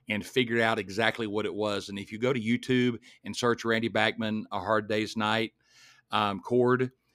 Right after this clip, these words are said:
you will find one of the greatest audio,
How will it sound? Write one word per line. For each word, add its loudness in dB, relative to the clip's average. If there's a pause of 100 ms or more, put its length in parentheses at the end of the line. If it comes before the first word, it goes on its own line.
(280)
you 0
will 4
find 2 (100)
one 0
of -2
the -6
greatest 2 (260)
audio, 4